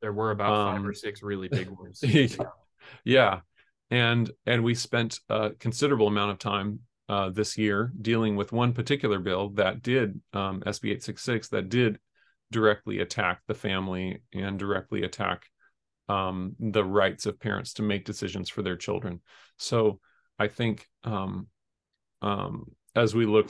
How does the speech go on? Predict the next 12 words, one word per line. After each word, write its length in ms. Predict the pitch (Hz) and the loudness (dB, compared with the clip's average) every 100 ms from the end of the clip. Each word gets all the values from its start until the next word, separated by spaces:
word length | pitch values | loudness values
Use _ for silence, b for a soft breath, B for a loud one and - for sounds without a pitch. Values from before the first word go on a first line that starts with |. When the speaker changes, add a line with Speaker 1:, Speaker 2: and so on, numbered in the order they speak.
| - | -2
Speaker 2:
this 500 | 107 110 - - - - | 0 0 0 -6 -8 0
right 280 | 117 107 | 2 2
now, 500 | 107 107 110 110 101 - | 0 -2 0 0 -2 -4
from 240 | 113 110 | -2 0
now 380 | 110 110 107 - | 2 2 0 -2
out 360 | 107 110 110 - - - | 0 2 0 -6 -16 -8
to 120 | 117 | -2
the 120 | 101 | 2
next 360 | 110 127 - - | 4 2 0 -4
year, 320 | 95 95 90 b b b b b _ _ _ _ _ _ B B - | -4 -4 -6 b b b b b _ _ _ _ _ _ B B 0
it's, 420 | 117 107 - - | 2 2 0 0
um, 400 | 113 98 90 87 | 2 0 -2 -8